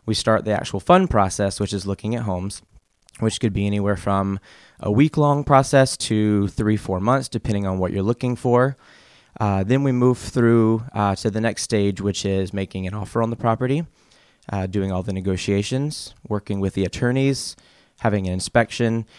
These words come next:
and a lot of that minutia that goes into it behind the scenes that people don't see is something that we as the team, the attorney, the realtor, and the lender handle.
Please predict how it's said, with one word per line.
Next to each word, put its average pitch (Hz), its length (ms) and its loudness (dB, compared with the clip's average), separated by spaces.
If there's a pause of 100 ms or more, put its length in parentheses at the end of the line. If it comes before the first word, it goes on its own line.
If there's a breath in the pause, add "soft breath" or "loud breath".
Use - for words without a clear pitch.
(140 soft breath)
and 110 120 0
a - 20 4
lot 123 140 6
of 117 80 4
that 113 100 2
minutia 107 420 0
that 98 140 -4
goes 101 240 -2
into 101 240 -2
it - 80 -2
behind 95 300 -2
the 92 40 -2
scenes 95 340 -4
that 87 120 -8
people 98 240 -2
don't 95 260 -4
see 110 200 -2
is 101 100 -2
something 104 320 -4
that 95 160 -4
we 101 340 -2
as 90 200 -6
the 90 100 -8
team, 98 460 -4 (480 soft breath)
the 98 120 -2
attorney, 98 380 -2
the 92 140 -4
realtor, 92 420 -4
and 90 100 -6
the 90 80 -10
lender 92 360 -6
handle. 104 520 -2